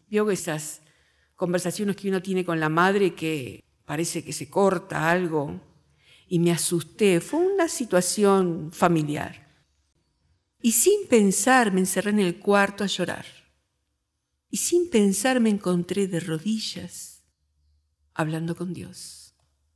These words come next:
Y a partir de allí comprendí lo que era vivir a Dios.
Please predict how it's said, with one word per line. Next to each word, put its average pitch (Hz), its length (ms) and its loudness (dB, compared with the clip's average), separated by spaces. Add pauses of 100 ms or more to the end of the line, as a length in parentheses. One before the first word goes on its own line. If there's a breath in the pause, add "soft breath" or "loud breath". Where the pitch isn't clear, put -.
(680)
Y 208 120 4
a 202 80 4
partir 254 560 2
de 208 140 4
allí 180 500 0
comprendí 165 960 0
lo 185 160 0
que 196 120 0
era 170 140 2
vivir 160 560 -4
a 156 60 -6
Dios. - 640 -6